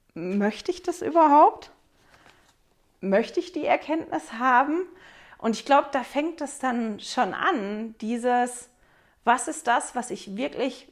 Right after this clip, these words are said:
wissen möchte? Natürlich spielt das auch eine Rolle für den Vater im Himmel, was ich wissen muss.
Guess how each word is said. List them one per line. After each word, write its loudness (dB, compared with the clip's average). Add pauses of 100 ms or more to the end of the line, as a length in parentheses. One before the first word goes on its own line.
(120)
wissen -4
möchte? 0 (680)
Natürlich -2
spielt -6
das 0
auch -4
eine 0
Rolle 6
für -10
den -6
Vater 0
im -6
Himmel, -4
was 0
ich -12
wissen -6
muss. 0